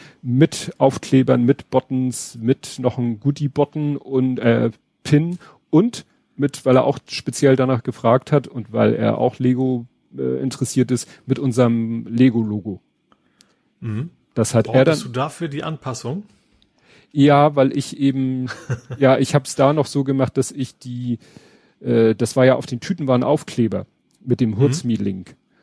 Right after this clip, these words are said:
Speaker 1: Und ich bin erst nicht auf die Idee gekommen, dich zu fragen, ob du den Link zu-, wieder zurechtbiegen kannst. Ihm hab ich das dann noch anders zukommen lassen, die Anleitung.
Speaker 2: Ach so, mhm.
Speaker 1: Ne, aber
Speaker 2: Ich dachte mir nur, dass es irgendwas ist, wo du eben nicht mehr einfach ein zweites Mal was posten kannst,
Speaker 1: Ja,
Speaker 2: um das
Speaker 1: ich
Speaker 2: zu
Speaker 1: hab
Speaker 2: fixen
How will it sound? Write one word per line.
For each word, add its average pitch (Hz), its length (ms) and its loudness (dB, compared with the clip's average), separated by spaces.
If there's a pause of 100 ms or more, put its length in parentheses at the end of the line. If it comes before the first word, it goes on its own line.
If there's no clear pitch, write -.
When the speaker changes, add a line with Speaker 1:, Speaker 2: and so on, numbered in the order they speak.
(220)
Speaker 1:
Und 120 160 -2
ich 135 100 -4
bin 139 140 0
erst 143 240 2
nicht 147 160 0
auf 135 140 2
die 131 160 0
Idee 123 240 2
gekommen, 131 380 0
dich 117 140 -6
zu - 140 -14
fragen, 120 400 2
ob 117 160 -10
du 127 100 -2
den 113 200 -2
Link 147 340 0
zu-, 127 240 -6
wieder 113 200 0
zurechtbiegen 113 580 -2
kannst. 120 480 -2
Ihm 135 180 0
hab 127 140 4
ich 120 100 -2
das - 360 0
dann 120 120 2
noch 113 160 -2
anders 113 300 0
zukommen 104 320 -8
lassen, 95 240 -6
die 98 80 -6
Anleitung. 90 500 -8
Speaker 2:
Ach 123 60 -10
so, 113 220 -8 (100)
mhm. 139 220 -6 (400)
Speaker 1:
Ne, 110 160 0
aber 110 360 4
Speaker 2:
Ich 104 160 -2
dachte 139 260 -2
mir 123 100 0
nur, 117 140 2
dass 113 140 2
es 113 120 -6
irgendwas 139 380 0
ist, - 240 -6
wo 139 80 -4
du 135 100 -4
eben 131 200 -4
nicht 131 180 -6
mehr 117 300 -4
einfach 117 280 -6
ein - 60 -20
zweites 120 300 -4
Mal 107 160 -6
was 104 140 -8
posten - 580 -18
kannst, - 340 -12
Speaker 1:
Ja, 135 120 8
Speaker 2:
um 151 80 6
das 143 80 0
Speaker 1:
ich 139 80 -2
Speaker 2:
zu - 60 -8
Speaker 1:
hab 135 80 4
Speaker 2:
fixen 120 100 -14